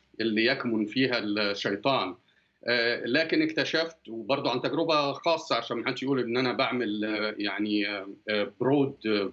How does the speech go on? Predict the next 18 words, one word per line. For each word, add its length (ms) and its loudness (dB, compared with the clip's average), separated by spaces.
برش 360 0
على 200 0
ال-، 180 -2
على 160 0
الموضوع، 640 0
آه، 180 2
آه، 320 0
اكتشفت 580 -2
ان 600 2
كلهم 600 4
منصبين 760 2
على 280 2
فكره، 400 0
آه، 180 0
معارضه، 640 0
آه، 200 0
آه، 280 -2
آه، 380 0